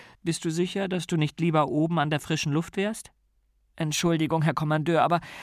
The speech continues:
wenn es euch nichts ausmacht, finde ich, dass der sicherste Platz immer noch direkt hinter euch ist." "Kannst du wirklich nichts sehen?" "Überhaupt nichts.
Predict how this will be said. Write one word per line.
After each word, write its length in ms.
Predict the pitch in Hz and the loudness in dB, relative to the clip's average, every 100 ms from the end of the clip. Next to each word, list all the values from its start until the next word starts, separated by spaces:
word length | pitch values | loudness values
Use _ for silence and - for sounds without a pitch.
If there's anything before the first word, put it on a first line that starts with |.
| - - | -14 -2
wenn 140 | 175 | 0
es 140 | 175 | 2
euch 160 | - 175 | 2 2
nichts 220 | 170 170 | 2 0
ausmacht, 580 | - 170 175 165 170 - | 2 2 2 0 -2 -2
finde 280 | 202 185 - | -2 -2 -2
ich, 240 | 190 175 | -6 -6
dass 160 | - 170 | -4 -2
der 140 | 165 | -2
sicherste 480 | 160 185 202 - 196 | 0 0 -2 -4 -8
Platz 300 | - 190 - | -8 -8 -6
immer 220 | - 180 | -2 -2
noch 220 | 160 175 | -2 -6
direkt 420 | - 185 170 185 - | -4 -4 -4 -6 -8
hinter 340 | 220 262 156 | -8 -4 -4
euch 220 | 82 - | -4 -8
ist." 300 | - 143 - _ _ _ _ _ _ | -12 -14 -18 _ _ _ _ _ _
"Kannst 320 | - 95 - | -8 -8 -4
du 140 | 117 87 | -6 -4
wirklich 400 | 98 - 190 220 | -6 -4 -6 -4
nichts 220 | 214 - | -6 -4
sehen?" 280 | 202 160 117 _ _ _ - | -4 -4 -6 _ _ _ -2
"Überhaupt 540 | 202 196 226 - - | 2 4 2 0 -6
nichts. 420 | 151 131 - - | -6 -6 -6 -10